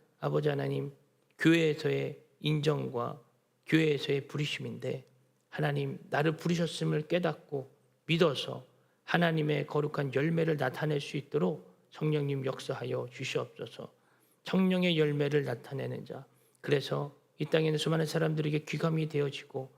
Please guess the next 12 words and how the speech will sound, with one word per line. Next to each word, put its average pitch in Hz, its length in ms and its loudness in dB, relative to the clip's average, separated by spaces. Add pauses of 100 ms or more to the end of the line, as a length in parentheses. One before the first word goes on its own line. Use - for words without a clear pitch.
(200)
특히나 156 360 0
교회 160 280 2
안에서 147 580 -2 (280)
사람들에게 147 560 0
신앙적 170 640 0
모범이 165 520 2
되어져서 135 640 -4 (480)
하나님의 180 580 6
뜻을 - 280 -2
나타낼 143 440 -2
수 - 180 -10
있는 156 380 0